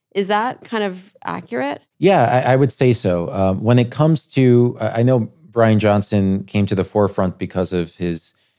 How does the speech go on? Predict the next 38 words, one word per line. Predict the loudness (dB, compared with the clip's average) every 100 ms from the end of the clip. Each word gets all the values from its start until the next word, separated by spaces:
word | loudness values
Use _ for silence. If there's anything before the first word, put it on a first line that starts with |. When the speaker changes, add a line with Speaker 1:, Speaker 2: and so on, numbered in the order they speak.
| _ _
Speaker 2:
um, | -8 -6 -2
biological | 0 2 2 0 -4 -8
testing | -6 -8 -6 -4 -2 -4
and | -6
spending | -6 -4 -4
millions | -4 -4 -6
of | -8
dollars | -6 -4 -4 -6
each | -12 -12
year | -10 -8 -8
to | -12
try | -8 -6
to | -4
achieve | -6 -10 -8 -6 -4
a | -6
younger | -6 -6 -4 -4
biological | -4 -4 -4 -6 -8 -14 -14
age. | -14 -14 -16 -20 _ _
And, | -6 -4 -4 -4
um, | -4 -2
I've | -2 -2
taken | -2 0 0
the | -2
same | -2 -4 -4
tests | -6 -8 -10 _ -12
as | -10 -8
well. | -6 -6 -6 -12 _
My | -4 0
biological | 2 2 2 0 -2 -4
age | -2 -4 -4
is, | -8 -8 _ -14
is, | -12 -12 _ _ _ _ _ _
um, | -10 -8
according | -6 0 2 2
to | 0 -4
these | -6 -8
scientific | _ -4 -4 -6 -8 -8
tests, | -4 -4 -4